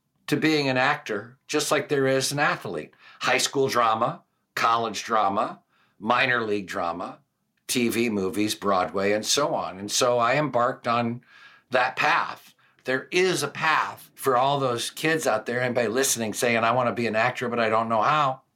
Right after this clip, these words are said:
It's just like sports, go do high school, then do college, then do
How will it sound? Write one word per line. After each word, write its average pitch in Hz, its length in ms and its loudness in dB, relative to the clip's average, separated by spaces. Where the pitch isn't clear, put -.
It's - 160 -16
just 202 160 0
like 175 140 0
sports, - 500 -2
go 120 320 0
do 135 160 2
high 120 160 2
school, 120 480 -2
then 107 180 0
do 143 100 0
college, 104 640 0
then 117 200 0
do 117 440 0